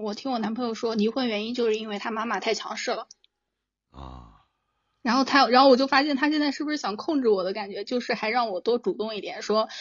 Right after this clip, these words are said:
Speaker 1: 说我男朋友性格比较内向，说让我主动一点，说什么女孩子也要争取一下。然后我男朋友比我大五岁。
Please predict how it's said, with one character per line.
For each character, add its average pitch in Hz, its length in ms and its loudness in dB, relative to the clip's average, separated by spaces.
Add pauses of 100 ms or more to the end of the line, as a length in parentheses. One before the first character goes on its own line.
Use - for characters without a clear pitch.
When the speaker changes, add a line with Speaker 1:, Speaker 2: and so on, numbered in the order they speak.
(200)
Speaker 1:
说 233 140 -2
我 214 40 0
男 208 200 -2
朋 233 100 -2
友 214 300 0
性 220 240 -4
格 214 100 0
比 208 140 -4
较 202 160 -2
内 220 240 2
向， - 320 -6
说 196 240 0
让 208 280 2
我 175 140 2
主 185 200 0
动 202 200 -2
一 175 100 -6
点， 180 300 -8
说 196 460 2
什 - 180 -4
么 190 220 4
女 202 200 4
孩 190 220 4
子 240 100 6
也 208 80 8
要 202 140 4
争 226 240 4
取 240 160 -4
一 208 100 -4
下。 - 240 -4 (680)
然 208 160 0
后 214 540 2
我 202 200 4
男 220 200 6
朋 262 100 6
友 262 60 8
比 220 140 4
我 214 100 6
大 214 320 -2
五 202 220 -2
岁。 233 260 -2